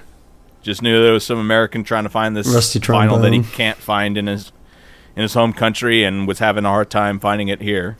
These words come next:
Speaker 2: He wanted to dock
Speaker 1: in
Speaker 2: with him.
Speaker 1: Japan. Um,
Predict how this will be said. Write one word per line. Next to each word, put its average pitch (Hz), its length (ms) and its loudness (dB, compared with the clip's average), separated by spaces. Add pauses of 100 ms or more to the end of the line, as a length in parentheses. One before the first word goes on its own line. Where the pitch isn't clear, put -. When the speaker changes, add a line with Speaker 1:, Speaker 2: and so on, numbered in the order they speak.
Speaker 2:
He 120 80 4
wanted 110 280 6
to 110 100 4
dock 110 360 4
Speaker 1:
in 120 100 2
Speaker 2:
with 110 80 4
him. 117 300 2 (3250)
Speaker 1:
Japan. 87 300 -2
Um, 90 220 -6